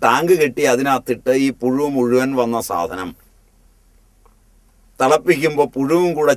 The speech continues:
ചത്തു ചേർന്ന് നല്ലപോലെ എരിവും പുളിയും ചേർത്ത് പ്രിസർവേറ്റീവും അടിച്ച് തന്നാൽ കുപ്പിക്കകത്താക്കി കഴിഞ്ഞാൽ ഉപയോഗിക്കാം. അച്ചാറ് കമ്പനികളിൽ ചെന്ന് നോക്കാം, കുഴപ്പമില്ല.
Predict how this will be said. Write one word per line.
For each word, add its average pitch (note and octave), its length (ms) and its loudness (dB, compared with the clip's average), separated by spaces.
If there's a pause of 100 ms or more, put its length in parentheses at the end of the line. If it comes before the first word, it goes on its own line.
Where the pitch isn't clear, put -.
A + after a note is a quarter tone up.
ചത്തു C#3 300 -2
ചേർന്ന് B2+ 340 2
നല്ലപോലെ C#3 480 2
എരിവും D3+ 260 -2
പുളിയും C3+ 360 -2
ചേർത്ത് A#2+ 300 0
പ്രിസർവേറ്റീവും C3+ 760 0
അടിച്ച് A#2 280 -4
തന്നാൽ G2 300 -2 (320)
കുപ്പിക്കകത്താക്കി B2 760 -2
കഴിഞ്ഞാൽ G#2+ 320 -8 (280)
ഉപയോഗിക്കാം. F2 520 -6 (460)
അച്ചാറ് B2+ 360 0
കമ്പനികളിൽ A#2 560 2
ചെന്ന് A2+ 180 -2
നോക്കാം, G2+ 300 -6 (2750)
കുഴപ്പമില്ല. F#2+ 400 0